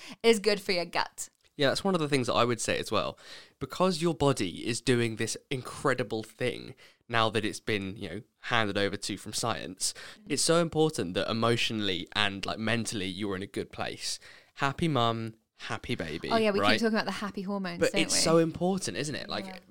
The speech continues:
Speaker 2: remaining positive through everything and making sure that all this stuff that's going on, you know, if you think, "Oh, I just was really sad and miserable," that's not going to necessarily affect the baby. But it,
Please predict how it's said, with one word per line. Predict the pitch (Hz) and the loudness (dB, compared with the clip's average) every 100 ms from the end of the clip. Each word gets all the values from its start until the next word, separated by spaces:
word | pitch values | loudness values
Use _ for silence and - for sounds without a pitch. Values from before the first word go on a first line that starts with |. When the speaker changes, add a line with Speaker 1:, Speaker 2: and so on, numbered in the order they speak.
| 120 | -8
Speaker 2:
remaining | 147 147 151 151 143 | 4 8 8 8 6
positive | 135 143 147 127 101 | 2 -2 -2 -4 -4
through | 101 | -4
everything | 92 101 76 95 | -4 -6 -6 -2
and | 104 | 0
making | 117 117 113 | 0 0 -4
sure | - 110 | 0 0
that | 107 | 0
all | - 135 | 0 -2
this | 135 123 | -2 -2
stuff | - 117 - | -2 -4 -6
that's | - | -8
going | - 107 95 | 0 2 2
on, | 104 62 69 - - - - | -2 -4 -6 -16 -20 -20 -6
you | 113 | -2
know, | 90 | 0
if | 110 113 | 0 -2
you | 127 | -2
think, | 120 113 - | -2 -6 -6
"Oh, | 120 | -6
I | 110 | -6
just | 110 131 - | -6 -8 -8
was | 139 | -8
really | 120 139 | -4 -2
sad | 127 - 120 117 | 0 -2 -2 -4
and | 110 | -2
miserable," | 120 120 - - - - - _ - | -4 -6 -8 -10 -12 -16 -20 _ -2
that's | 160 - | -2 0
not | 139 147 - | -2 -2 -2
going | - 139 127 | -4 -2 -2
to | - | -4
necessarily | 127 120 - 120 120 113 | -4 -4 -2 0 0 0
affect | 107 117 107 | -2 -4 -8
the | - | -6
baby. | 117 120 110 - - _ _ - | -4 -4 -4 -8 -10 _ _ -2
But | 123 - - - - - _ _ | -2 -2 -6 -8 -10 -20 _ _
it, | 101 - | -8 -8